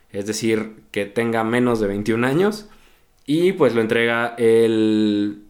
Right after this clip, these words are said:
diario europeo, perdón, el diario italiano Tuttosport desde ya el año dos mil tres, entonces pues ya tiene un buen rato que se entrega este premio.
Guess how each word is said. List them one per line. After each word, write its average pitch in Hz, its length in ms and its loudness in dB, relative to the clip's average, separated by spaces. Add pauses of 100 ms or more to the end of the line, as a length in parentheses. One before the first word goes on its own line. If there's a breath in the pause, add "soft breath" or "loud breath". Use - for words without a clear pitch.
(160)
diario 117 760 2
europeo, 120 580 2
perdón, 120 340 0
el 110 100 -2
diario 117 320 4
italiano 143 640 0
Tuttosport 131 680 -2 (500 soft breath)
desde 110 320 2
ya 117 340 0
el 113 220 -4
año 110 180 -2
dos 104 120 0
mil 107 260 -4
tres, 156 260 2
entonces 107 340 -4
pues 101 160 -8
ya 104 120 -2
tiene 107 160 -2
un 104 80 -4
buen 104 160 -4
rato 101 460 -4 (340 loud breath)
que 104 100 -8
se 107 80 -8
entrega 107 600 -2
este 107 300 -6
premio. 143 500 0